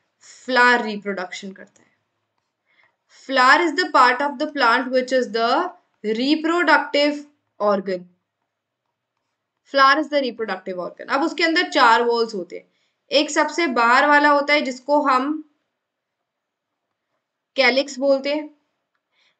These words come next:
एक उसके अंदर वाला लेयर होता है जिसको हम कोरोला बोलते हैं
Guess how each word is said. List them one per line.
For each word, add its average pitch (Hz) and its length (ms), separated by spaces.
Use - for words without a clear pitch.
एक 269 240
उसके 302 280
अंदर 247 480
वाला 294 280
लेयर 285 300
होता 285 280
है 285 80
जिसको 262 420
हम 277 520
कोरोला 254 480
बोलते 269 320
हैं 311 240